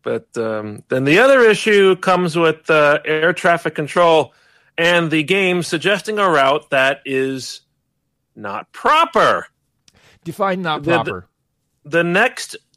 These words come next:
Speaker 1: tr-, uh, trip that I took, and I had to do this twice because,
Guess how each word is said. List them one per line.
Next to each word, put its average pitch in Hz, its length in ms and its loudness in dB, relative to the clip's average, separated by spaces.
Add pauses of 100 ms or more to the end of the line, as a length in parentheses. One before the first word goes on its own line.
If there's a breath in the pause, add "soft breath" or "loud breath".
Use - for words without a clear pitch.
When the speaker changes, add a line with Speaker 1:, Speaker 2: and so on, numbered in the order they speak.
Speaker 1:
tr-, - 140 -8
uh, 151 280 2
trip 247 380 0
that 165 140 0
I 131 120 2
took, 135 500 -2
and 147 160 -6
I 151 80 -2
had 196 320 -2
to 160 380 -2 (160)
do 196 240 -4
this 190 220 0
twice 180 640 0
because, 147 560 -6